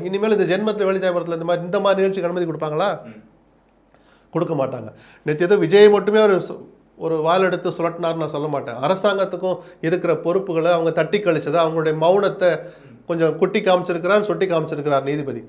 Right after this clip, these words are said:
Speaker 1: அரசாங்கமும் தன்னை திருத்திக்கணும். சட்டம்னா எல்லாருக்கும் ஒண்ணுதான். இந்த இடத்துல அனுமதி கொடுக்க மாட்டோம்னா கொடுக்க மாட்டோம் தான். அப்புறம் அது விஜய்க்கு மட்டும் மறுத்துட்டு ஸ்டாலின் வந்தா, உதயநிதி வந்தா கொடுக்கறதும் தப்பு தான். இனிமேல் அனுமதி கொடுக்குற விஷயத்துல இந்த அரசு வெளிப்படைத்தன்மையோட நடந்துக்கணும்.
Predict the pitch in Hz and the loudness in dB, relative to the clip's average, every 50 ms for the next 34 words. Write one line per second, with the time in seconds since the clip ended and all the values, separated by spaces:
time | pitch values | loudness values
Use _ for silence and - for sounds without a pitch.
0 | - - _ - 147 165 190 190 220 208 202 196 190 196 196 180 175 165 156 147 | -20 -20 _ -2 0 0 2 4 4 4 4 4 0 -2 0 -2 -2 -2 -2 -4
1 | 170 170 180 170 170 147 147 120 117 - - - - - _ - - 180 175 175 | -4 -4 -4 -4 -4 -4 -6 -8 -10 -12 -16 -20 -20 -20 _ -2 2 2 2 4
2 | - 226 214 202 208 196 180 180 196 190 196 196 185 175 175 180 180 180 165 139 | 4 2 2 4 4 4 4 6 6 6 6 6 4 2 0 0 0 0 0 -2
3 | - - - - - _ _ _ _ _ _ _ - 170 175 180 185 196 208 214 | -2 -4 -10 -18 -20 _ _ _ _ _ _ _ -10 -2 4 6 6 6 6 6
4 | 220 185 202 214 208 208 202 185 185 185 180 175 185 185 185 196 208 202 202 185 | 4 4 4 4 2 2 2 2 0 0 0 2 2 2 2 2 2 2 2 2
5 | 190 190 185 180 175 160 175 170 165 165 143 - - - - - _ _ _ - | 0 2 2 0 0 0 0 -2 -2 -2 -4 -4 -6 -12 -20 -20 _ _ _ -16
6 | - - 170 170 202 196 190 175 175 190 180 233 240 240 233 214 214 202 220 220 | -8 -4 0 2 4 4 4 4 4 4 4 4 4 4 6 4 4 6 6 6
7 | 190 196 196 196 202 196 214 202 - - 180 180 214 226 220 202 190 190 185 196 | 6 6 6 6 4 4 4 4 4 6 6 8 8 8 6 6 4 4 6 6
8 | 185 180 185 214 208 202 190 185 185 175 190 185 - 196 196 202 202 190 185 196 | 6 6 6 6 6 6 4 2 2 2 2 0 2 2 2 2 2 2 2 2
9 | 196 - 180 170 170 190 180 175 156 147 - - - - _ _ _ _ _ _ | 2 2 2 0 2 2 0 0 0 -2 -4 -12 -18 -20 _ _ _ _ _ _
10 | _ _ _ _ _ _ _ _ _ - 151 156 185 190 196 214 214 196 165 175 | _ _ _ _ _ _ _ _ _ -10 -6 0 2 2 4 4 4 4 4 4
11 | 208 208 208 202 185 180 170 165 165 160 156 151 156 180 165 - 175 175 165 151 | 2 0 0 0 0 -2 -2 -2 -2 -2 -2 -2 -2 -4 -4 -4 -6 -6 -6 -2
12 | 147 143 147 165 170 165 - 170 175 - - - - _ _ _ - 147 151 185 | -2 -2 0 0 -2 -4 -6 -10 -12 -12 -16 -20 -20 _ _ _ -8 -6 -4 -4
13 | 208 208 202 196 185 175 - 170 160 165 156 160 160 160 143 127 123 120 117 113 | -4 -4 -4 -4 -4 -4 -4 -6 -6 -6 -6 -4 -4 -4 -6 -6 -10 -10 -12 -14
14 | 110 - - | -16 -18 -20